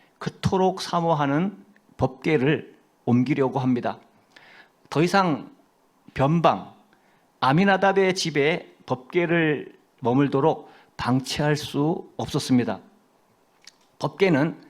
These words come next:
하나님의 임재하심과 생명의 말씀을 상징합니다. 이스라엘 백성들에게는 법궤가 영적인 탯줄과도 같습니다.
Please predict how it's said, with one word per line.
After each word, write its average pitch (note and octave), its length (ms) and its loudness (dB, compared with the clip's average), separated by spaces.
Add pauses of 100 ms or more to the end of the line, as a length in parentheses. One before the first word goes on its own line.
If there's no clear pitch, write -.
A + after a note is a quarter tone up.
(480)
하나님의 F#3 720 0
임재하심과 C#3 1200 0 (560)
생명의 F#3 600 2
말씀을 C#3 840 0
상징합니다. A#2+ 680 -2 (720)
이스라엘 F3 320 0
백성들에게는 C#3+ 880 0
법궤가 C3+ 720 -2 (200)
영적인 D3 760 0 (340)
탯줄과도 E3+ 920 -2
같습니다. B2+ 560 -2